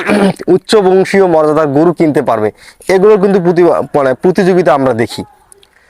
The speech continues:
কোরবানিকে আমরা মূলত পশুত্ব কোরবানি করার জন্য কোরবানি করি, আর সে জায়গায় এখানে, আহ, আমরা দেখি যে অনেক পশুরাই এখন সেই পশুর দাম বাড়িয়ে মূলত এখন দেশ ছাড়া। প্রিয় দর্শক,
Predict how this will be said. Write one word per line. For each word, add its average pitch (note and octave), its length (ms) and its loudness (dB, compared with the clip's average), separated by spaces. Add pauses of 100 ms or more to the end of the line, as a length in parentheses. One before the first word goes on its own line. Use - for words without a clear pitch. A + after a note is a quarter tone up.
(200)
কোরবানিকে E3 500 0
আমরা D3+ 360 -2
মূলত C#3 260 -2
পশুত্ব D#3+ 520 -2
কোরবানি C#3 380 0
করার C3 240 -2
জন্য C3+ 220 -2
কোরবানি A#2 360 -2
করি, G2+ 300 -4
আর A#2+ 80 -4
সে F3 200 -4
জায়গায় C3 320 0 (420)
এখানে, D3+ 420 -2 (320)
আহ, C3+ 400 -2
আমরা E3 220 0
দেখি D#3 220 -2
যে D#3+ 80 2
অনেক D#3 260 0 (120)
পশুরাই F3+ 540 0 (280)
এখন D#3 280 -2
সেই D#3 220 0
পশুর D#3+ 360 -2
দাম D3 240 0
বাড়িয়ে D3 340 0 (340)
মূলত C#3+ 240 -2
এখন C#3 260 -2
দেশ C3+ 240 -2
ছাড়া। G#2 240 -6 (460)
প্রিয় F#3 140 0
দর্শক, F3 260 -2